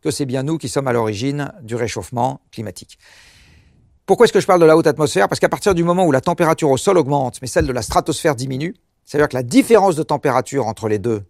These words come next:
augmente, et ça, ça va augmenter la puissance des mouvements convectifs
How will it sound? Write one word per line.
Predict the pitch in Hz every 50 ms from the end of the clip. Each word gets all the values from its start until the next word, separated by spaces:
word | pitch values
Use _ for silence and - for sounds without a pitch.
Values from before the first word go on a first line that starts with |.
| _
augmente, | - - 101 - - 143 170 185 - - _ _ - _ _ -
et | - 131
ça, | - - 214 220
ça | - - 170
va | 143 151
augmenter | 151 160 147 156 151 143 - 202
la | 180 135
puissance | - _ - - 233 233 - - 226 214 202 185 143 113
des | 143 139
mouvements | 139 147 151 151 165 156
convectifs | - 147 131 127 131 - - 190 196 - - - - _